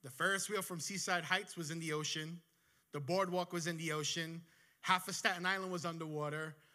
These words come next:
We lost parts of Breezy Point. The Rockaways were underwater. Um, the Midtown Tunnel was underwater. Subways were down. We didn't have gas for, like, a week and a half. People didn't know what to do. Gas wasn't, like, four dollars. It was cheap, but we just couldn't get gas. There was no gas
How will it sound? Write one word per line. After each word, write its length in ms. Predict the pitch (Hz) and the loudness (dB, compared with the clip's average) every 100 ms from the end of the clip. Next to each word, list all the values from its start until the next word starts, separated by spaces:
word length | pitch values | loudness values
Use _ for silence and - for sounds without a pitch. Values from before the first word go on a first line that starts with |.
| - | -6
We 80 | 156 | 0
lost 280 | 185 185 | 2 0
parts 260 | - 190 - | -2 -4 -2
of 80 | 165 | -4
Breezy 300 | 190 180 214 | -4 -4 -6
Point. 440 | 175 170 160 160 - _ - | -4 -2 -2 -6 -12 _ -10
The 60 | 147 | -4
Rockaways 560 | 165 220 214 190 175 | 2 2 2 -2 0
were 80 | 156 | -2
underwater. 760 | 156 160 151 156 156 151 147 147 - - - | -6 -4 -4 -2 -2 -2 -4 -6 -16 -20 -6
Um, 260 | 143 156 139 | -2 0 0
the 60 | 156 | 0
Midtown 400 | 196 208 208 180 | 0 2 -2 0
Tunnel 240 | 247 247 | 0 2
was 180 | 190 175 | 0 0
underwater. 580 | 175 170 165 170 170 170 | -2 -2 0 0 0 -2
Subways 520 | - 233 220 208 165 | 2 2 2 0 0
were 80 | 170 | 0
down. 400 | 170 165 165 160 | 0 2 0 -2
We 80 | 202 | -2
didn't 160 | 202 | 0
have 180 | 185 151 | 0 2
gas 340 | 185 226 214 | 4 4 2
for, 100 | - | 0
like, 200 | 170 156 | 2 2
a 20 | 151 | 0
week 240 | 185 180 | -2 0
and 80 | 170 | 2
a 60 | |
half. 480 | 156 165 165 160 - - - - | 4 4 4 2 -6 -16 -20 -10
People 200 | - 190 | -4 0
didn't 220 | 185 185 180 | 0 2 2
know 80 | |
what 160 | 175 170 | 2 0
to 120 | - | -2
do. 360 | 143 196 180 160 - - _ _ - | -2 0 0 -2 -8 -20 _ _ 4
Gas 220 | 175 185 | 4 4
wasn't, 200 | 190 180 | -2 0
like, 140 | 151 | -2
four 220 | - 180 | -2 2
dollars. 400 | 165 190 160 147 | 2 2 0 -2
It 80 | 160 | -4
was 160 | 160 131 | -6 -2
cheap, 320 | - 262 202 | 0 -2 -4
but 180 | 151 151 | -8 -8
we 80 | 160 | -6
just 220 | 151 151 | -6 -4
couldn't 240 | 175 139 127 | -4 -2 0
get 220 | 190 147 | 0 0
gas. 320 | 143 143 - | -4 -4 -6
There 80 | 147 | -8
was 120 | 139 | -6
no 100 | 147 | -4
gas 440 | 135 151 143 131 | 0 0 0 -6